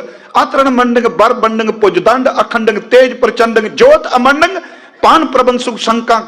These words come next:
ਤੰਗਤਾਂ ਕਰਨ, ਦੁਰਮਤ ਦਰਨੰਗ, ਕਿਲ ਵਿਖਰਨੰਗ,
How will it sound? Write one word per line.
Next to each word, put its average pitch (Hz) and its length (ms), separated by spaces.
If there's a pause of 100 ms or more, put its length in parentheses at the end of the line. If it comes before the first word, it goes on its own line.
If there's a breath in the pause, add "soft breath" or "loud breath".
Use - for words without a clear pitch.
(120)
ਤੰਗਤਾਂ 220 380
ਕਰਨ, 208 480
ਦੁਰਮਤ 214 320
ਦਰਨੰਗ, 302 480 (640)
ਕਿਲ 214 180
ਵਿਖਰਨੰਗ, 180 560